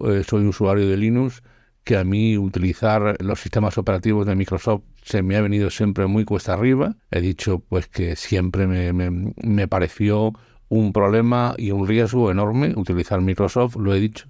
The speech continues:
pero con la misma calidad y pragmatismo que digo esto, digo que la inteligencia artificial de, eh, Microsoft Bing ha sido la que mejor me ha ido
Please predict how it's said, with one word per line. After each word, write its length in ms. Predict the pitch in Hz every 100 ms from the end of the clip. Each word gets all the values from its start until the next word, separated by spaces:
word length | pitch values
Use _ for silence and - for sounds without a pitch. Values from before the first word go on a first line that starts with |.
| - -
pero 380 | 101 98 90 -
con 320 | 101 90 87
la 140 | 82
misma 600 | 87 98 101 104 104 107 -
calidad 400 | - 98 98 117
y 60 | 110
pragmatismo 720 | - 87 90 87 113 104 104
que 80 | 85
digo 260 | 92 101 101
esto, 280 | 104 113 98
digo 400 | 101 98 110 - -
que 160 | 101
la 80 | 87
inteligencia 640 | 87 90 87 - 95 107
artificial 680 | 95 - - 98 117 101 92 -
de, 460 | 135 95 101 98 -
eh, 400 | 101 92 87 90
Microsoft 640 | 90 98 - 95 107 92
Bing 320 | 98 101 110 - - _ _ -
ha 160 | 90
sido 800 | 82 101 92 104 104 98 90 90 -
la 200 | 92 90
que 100 | 92
mejor 260 | 90 107
me 120 | 87 95
ha 40 |
ido 200 | 101